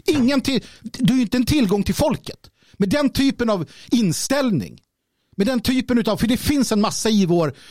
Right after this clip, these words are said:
opposition som har de här jävla idéerna. Nu säger jag inte att den här personen som skrev detta är en av dem. Men jag går igång på hela idén. För att vi behöver, det är människor som ställer sig på raka, eh, led. Och är beredd att göra någonting.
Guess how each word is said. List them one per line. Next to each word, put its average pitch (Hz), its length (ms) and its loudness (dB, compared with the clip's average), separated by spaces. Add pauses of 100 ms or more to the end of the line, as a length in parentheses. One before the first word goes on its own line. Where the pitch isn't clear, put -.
opposition 202 640 -2
som 175 160 0
har 190 100 2
de 196 100 0
här 139 80 0
jävla 143 340 -2
idéerna. 156 480 -2 (500)
Nu 165 120 2
säger 202 260 0
jag 208 60 2
inte 156 140 -2
att 131 60 -2
den 143 140 0
här 170 140 0
personen 135 480 -2
som 117 140 -6
skrev 208 380 -2
detta 131 460 -4
är 143 240 -4
en 117 140 -2
av 139 120 -2
dem. 175 220 -2 (400)
Men 185 260 -2 (240)
jag 185 180 0
går 185 200 0
igång 196 360 0
på 180 120 -2
hela 156 240 0
idén. 160 320 0
För 196 100 -2
att - 80 -4
vi 190 120 2
behöver, 196 400 2
det 185 80 0
är - 20 2
människor 190 380 2
som 170 120 0
ställer 226 340 0
sig 180 140 -2
på 165 120 2
raka, 208 500 0 (540)
eh, 160 280 2
led. 170 500 0 (280)
Och 196 100 2
är 208 40 0
beredd 208 440 0
att 160 180 0
göra 208 360 0
någonting. 220 500 -4